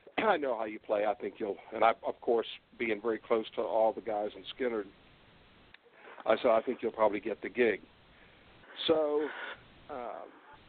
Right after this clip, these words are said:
in the meantime, Pat, uh, we started playing a few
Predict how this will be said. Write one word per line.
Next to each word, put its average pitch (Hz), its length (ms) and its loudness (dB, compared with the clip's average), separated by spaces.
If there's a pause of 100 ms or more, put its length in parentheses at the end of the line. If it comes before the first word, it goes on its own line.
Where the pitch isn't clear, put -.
(640)
in 139 120 0
the 139 60 0
meantime, 165 600 0 (100)
Pat, 180 320 2 (500)
uh, 143 140 -4
we 165 160 -4
started 147 320 2 (1400)
playing 143 240 2
a - 120 -12
few 127 160 -6